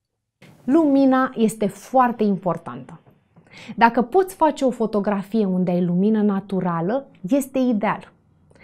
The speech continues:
Afară sau lângă fereastră. Dacă nu,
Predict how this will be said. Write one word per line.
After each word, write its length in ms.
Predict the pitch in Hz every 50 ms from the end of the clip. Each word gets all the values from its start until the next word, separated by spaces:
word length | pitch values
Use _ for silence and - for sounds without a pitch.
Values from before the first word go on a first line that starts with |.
| - - _ _
Afară 680 | _ - 185 165 - - 202 208 233 262 294 311 320 - _ _
sau 220 | _ - 359 349
lângă 240 | 339 339 330 330 320
fereastră. 500 | - 320 302 247 190 - - - - - _ _ _ _ _ _ _ - - _ _
Dacă 440 | - 170 202 233 269 262 - 349 339
nu, 320 | 302 240 175 160 185